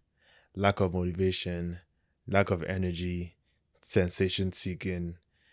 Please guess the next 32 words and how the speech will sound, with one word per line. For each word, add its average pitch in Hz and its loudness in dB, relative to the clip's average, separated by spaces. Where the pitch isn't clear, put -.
And 104 2
keep 151 4
in 95 4
mind, 87 0
this 117 4
list 110 4
that 95 2
I 92 2
have 95 2
here 92 2
that 87 -2
I 85 -2
just 90 -4
spelled - 0
out, 87 2
it 95 0
was, 92 4
it's 98 -2
really 139 4
just 104 6
the 92 -6
tip 90 -4
of, 90 4
of 90 0
the 92 4
iceberg 90 2
of 85 -4
the 87 -4
many, 107 6
many, 101 6
many 95 2
reasons 87 -4